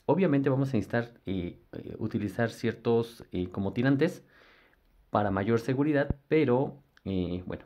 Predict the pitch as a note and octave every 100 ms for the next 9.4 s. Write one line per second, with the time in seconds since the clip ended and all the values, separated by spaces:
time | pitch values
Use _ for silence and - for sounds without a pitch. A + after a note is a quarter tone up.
0 | - G2+ G2 F#2 A#2+ A#2+ A2+ B2 G#2+ G#2
1 | G#2+ G#2+ G#2 G#2 C3 C#3+ D3+ A2+ - -
2 | _ - - _ G#2 A2 A2 - - -
3 | - D3+ F#3 B2 A2 A#2+ B2 C#3+ - A2
4 | G#2+ A#2+ B2+ A2+ G2 G2 A#2+ C3 B2+ C#3
5 | - - - F2+ F2 F2 - _ _ -
6 | - G2+ G2 F#2+ A2 A#2 A#2 C3+ C3+ F#2
7 | G#2+ G#2+ G2+ G#2+ B2+ B2 - _ _ _
8 | - F#2+ G2+ G2 G#2 G2 - G2 G#2 A#2+
9 | A2 F#2+ -